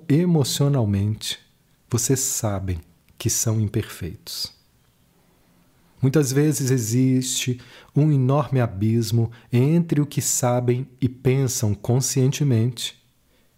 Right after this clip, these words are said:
e o que as emoções alegam e desejam.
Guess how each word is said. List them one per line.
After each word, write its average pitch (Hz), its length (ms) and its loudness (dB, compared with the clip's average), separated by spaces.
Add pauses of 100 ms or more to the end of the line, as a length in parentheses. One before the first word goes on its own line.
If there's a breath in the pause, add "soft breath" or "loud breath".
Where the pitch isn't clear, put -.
(500)
e 139 120 4
o 131 60 -2
que 143 200 -2
as 123 120 2
emoções 120 640 0
alegam 113 680 -2 (760)
e 120 80 2
desejam. 101 600 -2